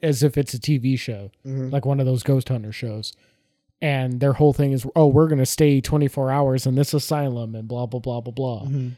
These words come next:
Speaker 1: to see if anything happens." Except stuff actually does happen. <laughs> And they are not equipped for it at all. <laughs>
Speaker 2: Well, yeah, of course. I mean, they
Speaker 1: Because they walk in knowing it's all bullshit. And they're like, "N-, n-, nothing's gonna happen, but, you know, we're gonna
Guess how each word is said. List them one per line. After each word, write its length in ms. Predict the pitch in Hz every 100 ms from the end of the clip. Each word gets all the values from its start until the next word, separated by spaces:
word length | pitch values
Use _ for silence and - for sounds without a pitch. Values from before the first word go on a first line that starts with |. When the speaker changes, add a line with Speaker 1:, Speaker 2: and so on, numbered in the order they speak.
| _
Speaker 1:
to 60 | 127
see 160 | - 127
if 80 | 131
anything 300 | 127 123 110
happens." 520 | 127 117 104 107 - _ _ _ _ _ _ _ -
Except 300 | - 139 -
stuff 240 | 143 127
actually 360 | 131 123 120 117
does 280 | 127 120 123
happen. 320 | 104 110 123 123 - - - - -
<laughs> 920 | 240 220 233 - 226 - - - -
And 200 | 160 147
they 100 | 143
are 100 | 135
not 220 | 143 127
equipped 380 | - 165 - -
for 300 | 127 131 120
it 100 | -
at 180 | 127 127
all. 300 | 147 - -
<laughs> 20 | 831 - 233 - 214
Speaker 2:
Well, 160 | 220 208
yeah, 320 | 226 139 95
of 120 | 117
course. 240 | 175 131 107
I 20 |
mean, 260 | 127 120 117
they 60 |
Speaker 1:
Because 320 | 160 175 160
they 140 | 160 170
walk 320 | 165 151 -
in 280 | 160 147 131
knowing 320 | 143 147 135
it's 140 | 131 139
all 200 | 127 110
bullshit. 520 | 127 127 - 107 -
And 100 | 135
they're 80 | 143
like, 160 | 135 135
"N-, 100 | 156
n-, 320 | 233 202 -
nothing's 220 | - 160
gonna 200 | 123 113
happen, 320 | 120 123 143 143
but, 240 | 127 -
you 80 | 139
know, 120 | 127
we're 120 | 127
gonna 240 | 135 135